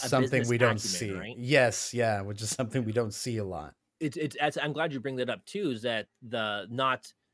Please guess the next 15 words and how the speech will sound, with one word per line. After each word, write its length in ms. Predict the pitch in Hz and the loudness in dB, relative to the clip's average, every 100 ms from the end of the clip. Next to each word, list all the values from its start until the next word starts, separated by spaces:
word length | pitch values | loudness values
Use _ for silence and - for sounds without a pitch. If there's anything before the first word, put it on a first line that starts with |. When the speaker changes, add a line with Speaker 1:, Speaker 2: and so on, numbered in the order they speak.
| _ - | _ -14
Speaker 1:
seeing 440 | - - 214 208 | -10 -4 0 0
it 100 | 175 | -2
very 240 | 123 131 120 | 0 0 0
often, 440 | 113 117 113 120 - | -2 -4 -6 -10 -10
it, 160 | 120 - | -10 -4
and 100 | 156 | -4
you 60 | |
could 120 | 170 185 | -2 -4
hear 320 | - 349 381 | -4 -4 -2
it 160 | 370 | -2
in 100 | 190 | -2
the, 200 | 202 175 156 151 | -2 -2 -6 -4
the 120 | 160 | -2
rhetoric 480 | 123 160 135 113 - | 2 2 0 -6 -4
someone 460 | 165 147 131 123 | -2 -2 -2 -4